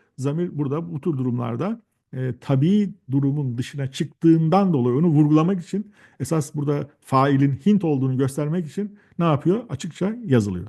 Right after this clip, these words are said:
Bel küfi innema yeltezim el ibraze indel ilbas. Küfe ekolü diyorlar ki yalnızca iltibas zamanında, karışıkma zamanında ne yapmak gerekir? Zamiri açıkça, e, hiye zamirini,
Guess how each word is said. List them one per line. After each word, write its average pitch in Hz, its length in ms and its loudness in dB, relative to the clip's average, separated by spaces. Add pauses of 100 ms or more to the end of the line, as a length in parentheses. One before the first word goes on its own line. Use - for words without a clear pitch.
Bel 180 140 2
küfi 220 420 0
innema 180 360 0
yeltezim 180 460 -4 (300)
el 180 260 2
ibraze 208 560 2
indel 151 300 0
ilbas. 120 400 -4 (540)
Küfe 185 440 4
ekolü 151 320 2
diyorlar 202 300 2
ki 180 80 -4
yalnızca 220 540 -2 (240)
iltibas 170 560 -4
zamanında, 110 440 -2
karışıkma 131 560 -2
zamanında 127 640 2 (300)
ne 160 60 -2
yapmak 139 360 -2
gerekir? 123 400 -2 (340)
Zamiri 131 640 2
açıkça, 135 600 -4 (220)
e, 120 220 -6
hiye 147 200 8
zamirini, 101 480 -2